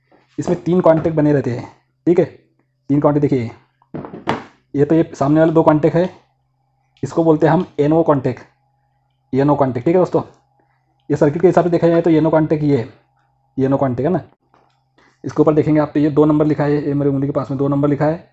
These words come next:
और इसके ऊपर इधर वाले पे तीन नंबर लिखा है, शायद स्पष्ट ना दिखे। और जो सामने की ओर है जो जंग लगा हुआ उसके ऊपर एक नंबर लिखा है, मतलब वो एक नंबर है, ये वो एक नंबर कॉन्टैक्ट है दोस्तों, ठीक है।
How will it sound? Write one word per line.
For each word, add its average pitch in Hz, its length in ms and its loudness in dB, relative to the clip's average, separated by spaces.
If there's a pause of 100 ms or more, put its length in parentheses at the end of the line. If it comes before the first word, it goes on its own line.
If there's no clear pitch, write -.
(580)
और 143 120 0
इसके 147 220 -2
ऊपर 156 160 2
इधर 143 200 0
वाले 147 180 0
पे 160 60 -2
तीन 151 260 -2
नंबर 147 240 2
लिखा 127 220 -4
है, 113 120 -10 (180)
शायद 143 180 -4
स्पष्ट 131 280 -6
ना 143 120 -2
दिखे। 156 260 -2 (340)
और 147 160 0
जो 160 80 0
सामने 151 280 0
की 165 100 0
ओर 165 160 4
है 156 60 2
जो 147 220 0 (220)
जंग 139 240 0
लगा 147 120 2
हुआ 135 180 -2
उसके 123 180 -6
ऊपर 160 120 -2
एक 160 180 -2
नंबर 147 200 2
लिखा 127 140 -2
है, 113 100 -8 (420)
मतलब 165 180 0
वो 180 120 2
एक 160 200 -2
नंबर 151 240 4
है, 127 100 0
ये 135 240 0 (1120)
वो 143 160 0
एक 156 140 2
नंबर 160 180 0
कॉन्टैक्ट 151 320 2
है 135 60 0
दोस्तों, 127 200 -6
ठीक 170 160 -4
है। 117 140 -4